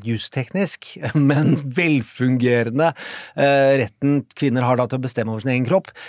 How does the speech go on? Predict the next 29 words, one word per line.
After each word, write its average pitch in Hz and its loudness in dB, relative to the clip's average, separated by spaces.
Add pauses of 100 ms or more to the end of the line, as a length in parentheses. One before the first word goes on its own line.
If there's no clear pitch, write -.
(160)
i 131 -2 (100)
alle 127 0
delstater 123 -4
i 123 -4
U 123 -4
S 165 -4
A, - -16
blir 113 -4 (240)
avlyst. 156 -4 (680)
Og 180 -2
det 127 0 (100)
var 110 4
mobiliserende 110 -4 (100)
i 98 -6
tjueatten, 139 -4 (100)
det 120 -2
var 117 -2
i 110 -4
tjue 113 -6
tjue, 165 -4 (100)
det 131 -2
var 117 -2
i 101 -6
tjue 104 -8
tjueto, 175 -6 (340)
eh, 139 0
og 143 -4
det 135 -2 (480)
håper 110 -8